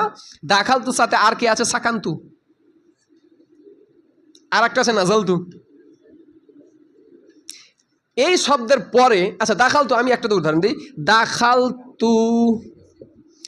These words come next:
আর দারা বা দাখালতুল, আমরা যদি কি মসজিদ, তাও হবে। এইটা এখন মাফুলে ফি না মাফুলে বিহি?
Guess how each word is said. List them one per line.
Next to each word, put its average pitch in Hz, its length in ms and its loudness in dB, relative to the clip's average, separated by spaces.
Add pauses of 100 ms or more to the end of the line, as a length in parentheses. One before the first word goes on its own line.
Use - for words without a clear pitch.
(160)
আর 156 160 -2
দারা 180 320 0 (1800)
বা 190 120 0
দাখালতুল, 220 580 0 (240)
আমরা 196 180 0
যদি 208 220 -2
কি 214 120 -2
মসজিদ, 175 340 0 (100)
তাও 220 180 2
হবে। 185 200 0 (3250)
এইটা 262 400 2 (160)
এখন 226 140 2
মাফুলে 226 380 2
ফি 214 120 0
না 269 100 2
মাফুলে 220 360 0
বিহি? 165 240 -2